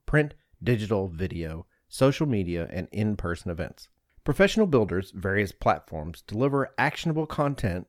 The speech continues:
on key industry issues and trends, best business practices,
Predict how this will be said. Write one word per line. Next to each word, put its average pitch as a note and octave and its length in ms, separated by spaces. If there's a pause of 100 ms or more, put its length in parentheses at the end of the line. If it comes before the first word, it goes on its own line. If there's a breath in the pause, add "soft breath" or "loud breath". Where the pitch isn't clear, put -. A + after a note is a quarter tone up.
on F#2 200
key B2+ 320
industry A2 480
issues D3 420
and E3 100
trends, F#2 520 (100)
best F#2 320
business A#2 340
practices, - 680